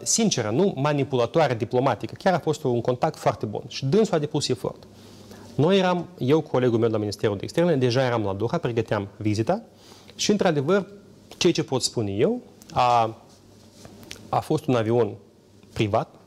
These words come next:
charter, care a aterizat la Doha și tot avion charter care a zburat mai departe.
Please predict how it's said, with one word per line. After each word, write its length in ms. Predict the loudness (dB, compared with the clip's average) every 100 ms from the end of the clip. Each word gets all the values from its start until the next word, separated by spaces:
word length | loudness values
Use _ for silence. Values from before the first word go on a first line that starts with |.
| -6
charter, 500 | 0 0 2 0 0
care 360 | 0 0 0 -4 -12 -20 -20 -12
a 220 | 0 2 2
aterizat 560 | 0 -2 0 2 2
la 100 | 0
Doha 380 | -2 -2 -2 -8 -8 -20 -20 -20 -20 -14 -4
și 380 | 0 2 0 -4 -4
tot 180 | -2 0
avion 320 | 0 2 0
charter 320 | 2 0 0
care 180 | 0 0
a 40 | 0
zburat 280 | -2 -2
mai 140 | -2 -4
departe. 380 | -6 -10 -14